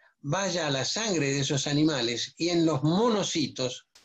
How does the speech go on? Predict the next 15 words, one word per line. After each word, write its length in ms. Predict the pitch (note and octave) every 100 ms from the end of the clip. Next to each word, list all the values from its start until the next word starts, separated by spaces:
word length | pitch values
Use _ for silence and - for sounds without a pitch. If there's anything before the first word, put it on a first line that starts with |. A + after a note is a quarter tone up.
| _ _ _ _
trate 380 | D#3 F#3 F#3 F3+
de 140 | F3
ver 320 | D#3+ C3+ C3
si 260 | B2+ - C#3
alguno 460 | B2+ C#3 G#3 G#3+ F3
de 140 | E3+
estos 420 | D3 - D3 -
marcadores 720 | B2 B2+ G#2+ B2+ C#3+ E3 C#3
epigenéticos 880 | C3+ B2+ C3 D3 C#3+ B2+ G#2 G#2 A2 -
que 100 | B2
los 220 | B2+ -
encontré 520 | B2 - B2 D3 G3
en 80 | G3+
los 160 | D#3+
tejidos, 640 | - D#3 B3 G3 D#3+ D3